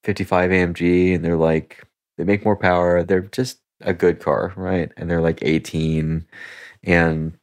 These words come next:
to get that for eighteen versus an F D for eighteen that you know is an early nineties Mazda with chintzy plastics, fragile motor, low parts availability, expensive maintenance,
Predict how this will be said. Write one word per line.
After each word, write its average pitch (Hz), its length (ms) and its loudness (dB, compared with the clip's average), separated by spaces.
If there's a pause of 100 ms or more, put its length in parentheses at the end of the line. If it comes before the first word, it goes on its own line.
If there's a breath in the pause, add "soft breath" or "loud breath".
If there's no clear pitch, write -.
(140)
to - 80 -4
get 92 200 0
that 87 220 2
for 87 100 2
eighteen 82 560 -2
versus 82 400 -2
an 80 100 -4
F 82 240 0
D 101 260 2
for 87 160 0
eighteen 85 560 2
that - 120 -4
you 85 160 0
know 87 880 2
is 85 280 0
an 80 100 -4
early 113 240 4
nineties 90 320 0
Mazda 82 340 0
with 78 160 -2
chintzy 95 320 -2
plastics, 80 880 -2 (460 loud breath)
fragile 92 300 2
motor, 82 760 2 (540 loud breath)
low 95 260 2
parts 90 300 0
availability, 82 960 2 (320 loud breath)
expensive 92 520 0
maintenance, 82 920 0